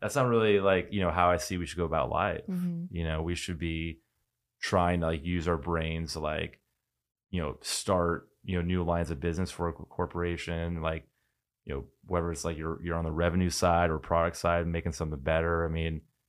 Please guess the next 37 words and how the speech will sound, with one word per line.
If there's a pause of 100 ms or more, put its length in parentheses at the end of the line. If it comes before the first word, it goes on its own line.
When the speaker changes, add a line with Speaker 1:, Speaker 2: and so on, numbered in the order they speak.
(340)
Speaker 1:
it,
it
shouldn't
be,
like,
this
nine-to-five
thing.
Speaker 2:
Mm-hmm.
Speaker 1:
It's
like,
no,
this
is,
like,
my
job.
And
maybe
I'm
not
even (200)
starting
work
at
nine
o'clock.
Maybe
I'm
starting
at
eleven
o'clock.
I (160)
wanted
to
go